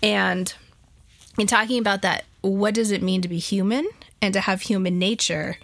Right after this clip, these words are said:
Marx believed that the essence of human nature is work. And so if you don't have,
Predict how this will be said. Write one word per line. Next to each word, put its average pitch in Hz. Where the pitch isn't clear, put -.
Marx 208
believed 202
that 180
the -
essence 220
of 202
human 196
nature 190
is 190
work. 175
And 208
so 185
if 190
you 202
don't 196
have, 190